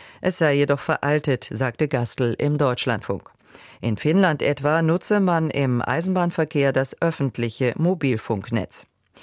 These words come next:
Gestern Abend hatte eine Störung des digitalen Bahnfunksystems bundesweit rund zwei Stunden lang für Stillstand im Zugverkehr gesorgt.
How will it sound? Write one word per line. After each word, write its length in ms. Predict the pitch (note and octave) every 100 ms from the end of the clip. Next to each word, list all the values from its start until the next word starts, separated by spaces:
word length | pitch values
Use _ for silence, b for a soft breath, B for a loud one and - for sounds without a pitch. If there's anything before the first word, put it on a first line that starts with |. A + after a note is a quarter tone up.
| B B B B
Gestern 280 | - A3 G#3+
Abend 300 | - G#3 G#3
hatte 220 | F#3+ F3+
eine 200 | C3+ D#3+
Störung 600 | D3+ - D3 F3+ F3 D3+
des 220 | C3+ B2+ -
digitalen 720 | B2+ B2+ - C3 D3+ D#3 C3+
Bahnfunksystems 1120 | B2 D3+ - C#3+ D3+ - F3 - E3+ G#3 B3
bundesweit 760 | - G3 F3+ E3 C3+ C3 C3 A#2+
rund 260 | B2+ -
zwei 260 | - C3 E3+
Stunden 460 | - D#3+ D#3 -
lang 200 | C3 B2
für 160 | B2+ B2
Stillstand 760 | - D#3+ F3+ - B2+ A#2 A2+ -
im 240 | A#2+ A2
Zugverkehr 680 | - D#3 - - C3 C3 B2
gesorgt. 460 | B2+ B2+ C3 B2+